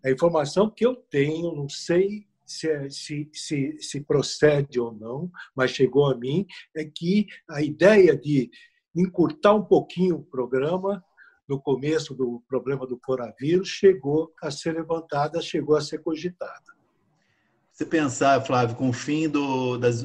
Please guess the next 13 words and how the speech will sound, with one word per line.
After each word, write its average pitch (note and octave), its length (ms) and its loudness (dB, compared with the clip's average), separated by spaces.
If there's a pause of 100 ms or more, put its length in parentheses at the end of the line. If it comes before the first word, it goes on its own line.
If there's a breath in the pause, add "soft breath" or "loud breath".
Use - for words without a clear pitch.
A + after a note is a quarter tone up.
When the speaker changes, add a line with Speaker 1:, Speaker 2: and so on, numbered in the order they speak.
(100)
Speaker 2:
o A#2 240 -10
adiamento C3+ 580 0
das C#3 220 -4
Olimpíadas C3+ 680 -2
pro C3+ 180 -8
ano C#3+ 180 -6
que C#3 100 -8
vem, G#2+ 500 -8 (640 soft breath)
sem D3+ 300 -4
futebol, D3 760 4
meses D3+ 600 2
e D3 40 -6
meses, A2+ 840 -2